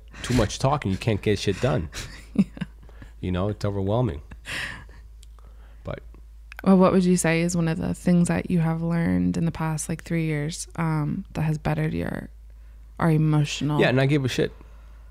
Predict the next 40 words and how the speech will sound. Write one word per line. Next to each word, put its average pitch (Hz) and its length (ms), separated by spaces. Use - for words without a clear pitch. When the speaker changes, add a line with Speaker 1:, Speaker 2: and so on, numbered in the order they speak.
Speaker 1:
Stop 147 180
Speaker 2:
To 214 40
not 202 120
Speaker 1:
caring. 135 140
Speaker 2:
give 196 140
a 220 80
shit? 196 340
Speaker 1:
To 220 80
not 180 160
care 190 180
so 110 160
much. - 460
Like, 135 280
okay, 131 180
l-, 117 180
let 135 140
me 151 100
be 147 140
more 139 200
specific 190 520
Speaker 2:
Whoa. 160 60
Speaker 1:
here. 95 120
Let 110 80
me 127 120
be 131 80
more 127 120
specific. 113 320
Speaker 2:
Uh-huh. 170 280
Speaker 1:
Like, 131 160
there 139 100
are 131 60
certain 160 340
things 123 440
that - 260
are 131 80
not 143 200
gonna 135 180
affect 131 360
you 107 60
tomorrow. 104 480